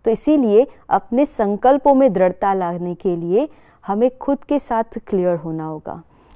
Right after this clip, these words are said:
और अपने vision को clear करें हम। हमारा vision जितना clear होगा, उतना determination वाले thoughts हमारे होंगे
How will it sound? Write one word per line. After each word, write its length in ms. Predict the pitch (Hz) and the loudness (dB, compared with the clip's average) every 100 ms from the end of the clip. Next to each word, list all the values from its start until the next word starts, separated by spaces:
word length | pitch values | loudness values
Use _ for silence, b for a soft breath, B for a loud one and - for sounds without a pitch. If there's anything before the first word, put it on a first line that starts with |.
| b | b
और 260 | - 190 202 _ - | -2 -2 -4 _ -12
अपने 320 | - - 240 269 | -12 -4 -2 0
vision 440 | 185 214 269 302 | 2 0 4 2
को 140 | 294 | 4
clear 380 | 262 - 185 165 | 0 2 0 0
करें 300 | 151 - 160 | -4 -12 -12
हम। 140 | 151 - _ b b b b | -14 -20 _ b b b b
हमारा 320 | 180 185 185 | -10 -6 -6
vision 400 | 175 180 175 285 | -4 -4 0 0
जितना 340 | 247 240 247 254 | 0 -4 -4 -4
clear 380 | - 240 262 269 | -4 0 2 2
होगा, 460 | 269 262 269 277 b b b b b _ - | 0 0 0 0 b b b b b _ -8
उतना 440 | 202 - 220 254 | -6 -2 -2 -2
determination 1000 | 196 180 190 190 196 226 - 269 269 285 | -2 -4 -2 -2 0 0 -2 -2 -2 -2
वाले 240 | 190 180 190 | -2 -2 -2
thoughts 480 | - 214 240 - | -6 -4 -4 -4
हमारे 340 | 233 226 233 240 | -6 -2 2 0
होंगे 460 | 208 233 226 285 | 0 -4 -2 -4